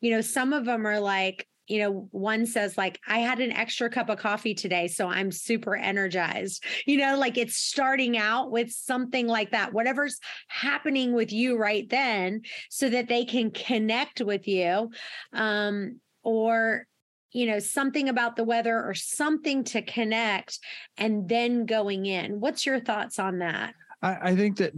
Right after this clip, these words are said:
Speaker 2: that that's exactly the right thing to, to do. I, actually, I love that. I'm gonna, I'm gonna use that. I had an ep-,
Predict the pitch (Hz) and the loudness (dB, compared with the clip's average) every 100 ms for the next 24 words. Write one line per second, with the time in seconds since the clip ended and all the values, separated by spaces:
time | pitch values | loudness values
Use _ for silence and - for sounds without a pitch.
0 | 147 165 160 170 165 151 117 123 135 - | -2 0 2 0 2 0 2 2 0 0
1 | 151 127 127 127 - 135 131 120 127 113 | 2 4 2 0 -2 -2 0 0 2 2
2 | 110 - 127 101 117 131 101 117 - 123 | 2 0 -2 2 4 4 4 2 0 -2
3 | 139 - 143 107 107 117 110 101 95 104 | 0 0 2 2 2 2 2 0 2 0
4 | 120 110 104 - 139 147 120 110 107 104 | 0 0 -2 -2 0 2 2 2 2 2
5 | 101 113 160 156 143 | 2 2 0 0 -2